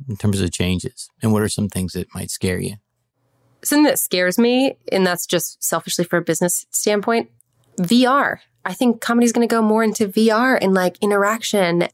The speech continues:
Speaker 2: We have to have so many possibilities for funny, and it has to be so interactive now, which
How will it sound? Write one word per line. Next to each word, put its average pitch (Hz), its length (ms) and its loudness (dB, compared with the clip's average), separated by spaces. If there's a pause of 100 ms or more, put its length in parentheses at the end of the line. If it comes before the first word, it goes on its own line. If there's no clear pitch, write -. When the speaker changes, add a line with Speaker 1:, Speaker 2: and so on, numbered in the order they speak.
(120)
Speaker 2:
We 202 200 2
have 202 240 -2
to - 80 -2
have 190 80 -2
so - 120 -2
many 196 140 2
possibilities 170 920 -2 (220)
for - 180 -4
funny, 160 520 -4
and 170 140 -2
it - 20 0
has 165 140 0
to - 60 -12
be 165 60 -6
so - 180 0
interactive 170 600 -2
now, 269 320 2 (380)
which 196 440 0